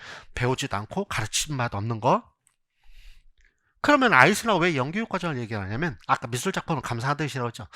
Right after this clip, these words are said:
미술 작품을 탁 보고 난 후에 "아, 좀 뭔가 아쉽다." 요거. "야, 좀 뭔가 아쉽다."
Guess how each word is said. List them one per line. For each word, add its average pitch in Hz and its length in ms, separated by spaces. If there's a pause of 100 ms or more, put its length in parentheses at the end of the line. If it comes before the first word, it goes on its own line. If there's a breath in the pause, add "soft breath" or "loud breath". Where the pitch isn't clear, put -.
(480 loud breath)
미술 131 280
작품을 120 420
탁 - 360
보고 120 220
난 117 220
후에 165 260 (560 loud breath)
"아, 170 320 (1120 loud breath)
좀 240 160
뭔가 185 480
아쉽다." - 460 (120)
요거. 98 200 (500 loud breath)
"야, 160 100 (360 loud breath)
좀 277 320
뭔가 156 440
아쉽다." - 520